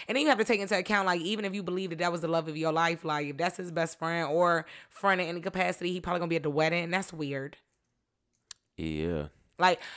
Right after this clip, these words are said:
Speaker 1: all of it. Like, I, <laughs> I was watching Maury,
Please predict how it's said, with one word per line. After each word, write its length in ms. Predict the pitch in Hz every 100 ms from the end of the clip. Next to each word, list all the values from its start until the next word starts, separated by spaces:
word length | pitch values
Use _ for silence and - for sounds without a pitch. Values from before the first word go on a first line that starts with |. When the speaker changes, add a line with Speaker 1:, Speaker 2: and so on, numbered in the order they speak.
| -
Speaker 1:
all 240 | 196 240 240
of 100 | 185
it. 100 | 185
Like, 280 | 202 190 - -
I, 120 | 214 202 - - - -
<laughs> 300 | - - -
I 80 |
was 140 | 202 185
watching 300 | 180 170 151
Maury, 520 | 160 175 175 175